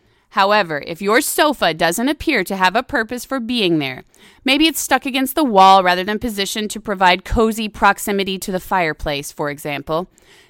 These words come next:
then your buyers, again, subconsciously, will feel lost in the room because it will not feel like the room itself has a purpose other than to house a random sofa. Crazy but true, and when buyers feel a lack of direction in a room,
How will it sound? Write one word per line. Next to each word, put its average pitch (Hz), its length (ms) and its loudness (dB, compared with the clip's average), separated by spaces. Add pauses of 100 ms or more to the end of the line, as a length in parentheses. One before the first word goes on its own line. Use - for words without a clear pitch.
then 208 200 6
your 240 100 4
buyers, 196 680 6
again, 196 560 4
subconsciously, 190 1200 -2 (300)
will 233 200 4
feel 277 380 2
lost 277 520 8
in 214 180 -4
the 226 100 -2
room 233 380 2
because 196 260 -2
it 208 60 -2
will 214 80 0
not 220 220 4
feel 302 400 4
like 202 200 4
the 196 100 -4
room 208 220 0
itself 202 360 2
has 196 180 0
a 175 60 2
purpose 214 500 -2
other 214 240 2
than 220 140 0
to 185 60 4
house 208 460 8
a 202 80 2
random 196 460 2
sofa. - 500 -4 (300)
Crazy 330 400 4
but 262 160 2
true, 277 440 0
and 190 140 -2
when 220 140 2
buyers 226 480 4
feel 254 240 2
a 220 40 4
lack 208 260 4
of 214 100 -6
direction 196 480 0
in 240 120 0
a 196 60 0
room, 190 380 0